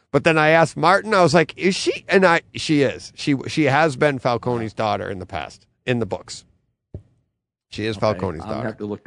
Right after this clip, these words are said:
Speaker 2: I
Speaker 1: Th-,
Speaker 2: didn't.
Speaker 1: and that's one of
Speaker 2: Then
Speaker 1: those
Speaker 2: I,
Speaker 1: things
Speaker 2: then
Speaker 1: that
Speaker 2: I'm
Speaker 1: I'm like,
Speaker 2: wrong,
Speaker 1: if
Speaker 2: but
Speaker 1: it's
Speaker 2: I
Speaker 1: in
Speaker 2: don't
Speaker 1: there,
Speaker 2: know.
Speaker 1: it's gonna be,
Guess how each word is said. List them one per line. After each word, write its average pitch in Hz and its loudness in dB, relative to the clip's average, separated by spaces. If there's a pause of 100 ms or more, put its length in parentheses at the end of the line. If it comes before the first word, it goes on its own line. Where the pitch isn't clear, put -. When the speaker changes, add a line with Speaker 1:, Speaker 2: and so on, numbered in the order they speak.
Speaker 2:
I 131 -2
Speaker 1:
Th-, 117 -4
Speaker 2:
didn't. 104 -4
Speaker 1:
and 151 4
that's 175 2
one 208 6
of 190 6
Speaker 2:
Then 180 8
Speaker 1:
those 120 4
Speaker 2:
I, 127 2
Speaker 1:
things 233 6
Speaker 2:
then 127 6
Speaker 1:
that - 8
Speaker 2:
I'm 151 6
Speaker 1:
I'm 147 2
like, 143 4
Speaker 2:
wrong, - -10
Speaker 1:
if 147 -2
Speaker 2:
but - 2
Speaker 1:
it's - -2
Speaker 2:
I 175 2
Speaker 1:
in 226 4
Speaker 2:
don't 208 4
Speaker 1:
there, 139 4
Speaker 2:
know. - -6
Speaker 1:
it's 123 -4
gonna 156 2
be, 143 -4